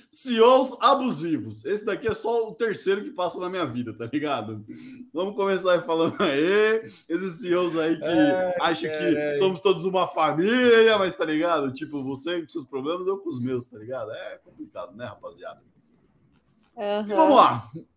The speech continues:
Speaker 1: Mais uma vez, começando aqui. Gente, eu gostei do Marlon que ele resumiu em uma frase.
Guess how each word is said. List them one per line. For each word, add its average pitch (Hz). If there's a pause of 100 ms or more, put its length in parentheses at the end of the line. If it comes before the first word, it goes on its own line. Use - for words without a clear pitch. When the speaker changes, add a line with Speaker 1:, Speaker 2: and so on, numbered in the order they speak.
(140)
Speaker 1:
Mais 262
uma 277
vez, 202
começando 220
aqui. 196 (500)
Gente, 190 (720)
eu 185
gostei 214
do 208
Marlon 202
que -
ele 202
resumiu 185
em -
uma 196
frase. 127